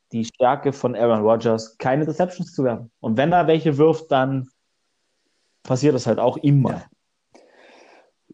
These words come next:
Speaker 2: So,
Speaker 1: Ja.
Speaker 2: kommen wir mal zu einem weniger schönen Thema, ne?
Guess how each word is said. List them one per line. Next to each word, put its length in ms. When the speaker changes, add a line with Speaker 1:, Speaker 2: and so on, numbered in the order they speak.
Speaker 2:
So, 340
Speaker 1:
Ja. 180
Speaker 2:
kommen 200
wir 60
mal 140
zu 120
einem 160
weniger 320
schönen 280
Thema, 420
ne? 60